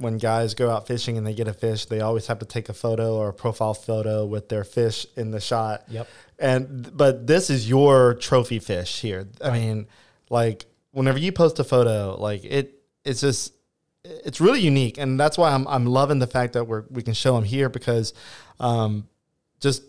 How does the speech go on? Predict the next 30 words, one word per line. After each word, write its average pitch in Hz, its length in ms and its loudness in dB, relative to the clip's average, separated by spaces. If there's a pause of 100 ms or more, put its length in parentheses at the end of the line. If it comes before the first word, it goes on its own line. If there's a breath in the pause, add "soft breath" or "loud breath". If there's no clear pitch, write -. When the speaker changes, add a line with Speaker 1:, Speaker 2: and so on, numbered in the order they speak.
(140)
Speaker 1:
just 139 240 -6
to 127 60 -6
be 127 100 2
able 123 120 4
to - 60 -6
talk 131 220 2
about 123 240 0
it 117 40 -2
and 110 100 -6
kinda 123 380 -4
get 123 180 -4
the 120 80 0
perspective, 120 560 -4
like, 110 200 -4
how 120 200 -2
you 113 160 -2
took 110 260 -6
it 110 160 -6
and 101 240 -10
all 101 140 -10
that 110 140 -12
good 107 100 -16
stuff. 107 180 -10
It's, 113 220 -10
it's 139 200 -14
really 131 160 0
fascinating. 110 560 -2 (360 loud breath)
Um, 123 260 2
Yari 127 720 2 (400 soft breath)
Es-, 120 320 -2